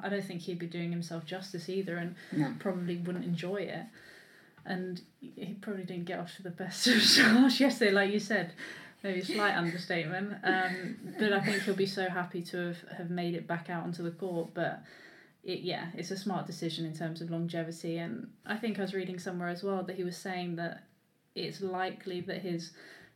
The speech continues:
Speaker 1: peak fitness will probably not be until the Australian Open next year, 'cause he's got a lot more training and obviously matches to get through and, and things like that. So I think we've got another sort of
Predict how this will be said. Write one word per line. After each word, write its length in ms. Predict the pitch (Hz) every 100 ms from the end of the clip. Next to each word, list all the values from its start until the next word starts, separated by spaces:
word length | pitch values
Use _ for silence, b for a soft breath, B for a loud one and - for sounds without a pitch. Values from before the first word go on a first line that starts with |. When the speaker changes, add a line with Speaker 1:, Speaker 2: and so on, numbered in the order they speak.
| -
Speaker 1:
peak 300 | - 190 196
fitness 420 | - - 180 175
will 80 | 175
probably 340 | - 175 175
not 320 | 175 175 -
be 140 | - 175
until 260 | 170 185
the 120 | 170 170
Australian 420 | - 180 165 170
Open 320 | 190 196 170
next 320 | 170 - -
year, 180 | 196 175
'cause 100 | 175
he's 140 | 190 175
got 160 | 185
a 40 | 175
lot 220 | 185 180
more 140 | 175 175
training 540 | - 175 175 175 175
and 240 | 165 180 185 B B B -
obviously 300 | 175 170 180
matches 540 | 180 180 - 185 175
to 80 | -
get 200 | 175 -
through 360 | - 180 175
and, 200 | 165 -
and 140 | - 190
things 180 | 180 175
like 120 | 180
that. 180 | 180 151
So 380 | 190 175 175 185 170
I 60 |
think 240 | 165 208 220
we've 100 | 196
got 140 | 185
another 300 | 180 175 170
sort 200 | 170 180
of 120 | 170